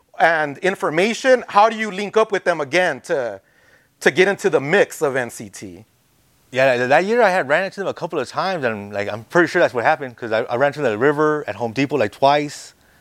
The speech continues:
Speaker 2: and then somehow we just linked up. And
Speaker 1: that first time you meet at Home Depot, how do you start communicating? 'Cause usually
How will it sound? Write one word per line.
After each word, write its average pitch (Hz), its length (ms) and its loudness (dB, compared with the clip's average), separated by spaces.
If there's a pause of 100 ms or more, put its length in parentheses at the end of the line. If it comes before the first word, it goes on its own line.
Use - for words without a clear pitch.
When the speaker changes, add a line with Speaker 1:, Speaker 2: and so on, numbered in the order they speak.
(240)
Speaker 2:
and 101 140 -8
then 95 320 -6 (240)
somehow 131 300 2
we 123 100 2
just 113 160 -2
linked 120 180 -2
up. 139 200 4
And 98 260 -10 (1200)
Speaker 1:
that 185 200 4
first 247 240 2
time 254 160 2
you 220 100 0
meet 233 160 4
at 208 100 2
Home 190 240 -2
Depot, 196 460 -2 (200)
how 226 180 4
do 254 80 -4
you 233 120 -6
start 220 320 2
communicating? 180 840 -6 (200)
'Cause 151 180 -4
usually 233 640 -2